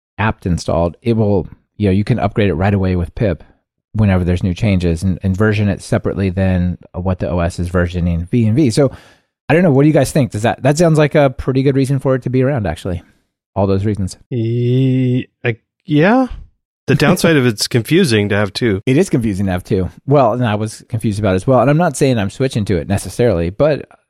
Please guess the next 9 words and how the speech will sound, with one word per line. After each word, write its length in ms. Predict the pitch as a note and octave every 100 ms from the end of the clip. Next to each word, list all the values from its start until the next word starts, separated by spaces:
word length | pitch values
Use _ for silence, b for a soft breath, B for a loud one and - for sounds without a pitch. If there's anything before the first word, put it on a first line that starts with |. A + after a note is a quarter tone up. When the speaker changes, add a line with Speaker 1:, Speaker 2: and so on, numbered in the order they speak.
| _ _ -
Speaker 1:
I 140 | B2+
can 160 | C#3 C#3+
see 160 | D3+
why 260 | C#3 C3+ C3+
that 140 | B2+
it, 160 | A#2+ -
it's 140 | A2+
pretty 220 | - B2 A#2
interesting. 520 | A#2+ F2+ - F2+